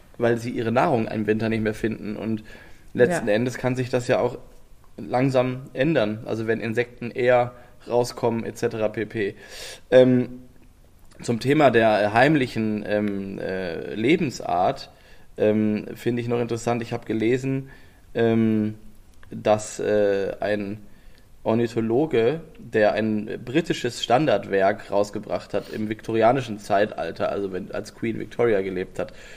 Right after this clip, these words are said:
Speaker 1: Ich glaube, es war so zur Jahrhundertwende, äh, achtzehnhundert auf neunzehnhundert. Ähm,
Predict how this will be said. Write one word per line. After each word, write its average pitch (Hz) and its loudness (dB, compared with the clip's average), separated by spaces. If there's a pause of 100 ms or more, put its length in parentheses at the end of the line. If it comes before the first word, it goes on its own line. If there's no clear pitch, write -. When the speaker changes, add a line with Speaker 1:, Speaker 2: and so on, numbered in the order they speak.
Speaker 1:
Ich - -16
glaube, 120 6
es 117 0
war 113 2
so 110 -2
zur 107 0
Jahrhundertwende, 113 0 (580)
äh, 104 2
achtzehnhundert 107 -2
auf - -6
neunzehnhundert. 110 -2 (520)
Ähm, 107 2